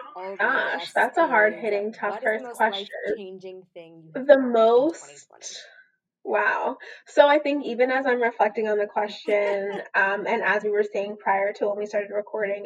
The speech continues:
Speaker 1: I have learned so much. I think probably the biggest theme that I've been reflecting on as I've been trying to, like, close up the year, um, is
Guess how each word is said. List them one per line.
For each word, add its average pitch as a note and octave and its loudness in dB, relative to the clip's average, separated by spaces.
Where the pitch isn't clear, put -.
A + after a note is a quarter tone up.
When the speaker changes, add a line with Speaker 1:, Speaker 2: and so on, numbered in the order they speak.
Speaker 1:
I G#3+ -2
have A#3 -8
learned G#3+ 0
so G#3 -4
much. G#3 -6
I C4+ 6
think C#4 0
probably C4+ 2
the C#4 4
biggest G#3 2
theme G#3 -4
that G3 -2
I've F#3+ 0
been G#3 -2
reflecting G3+ -4
on G#3 -4
as G#3 -4
I've G3+ -2
been G#3+ -4
trying G3 -6
to, G#3+ -8
like, G3+ -2
close G#3 -2
up G3 -6
the G#3+ -2
year, G#3 0
um, A3 6
is A3+ 2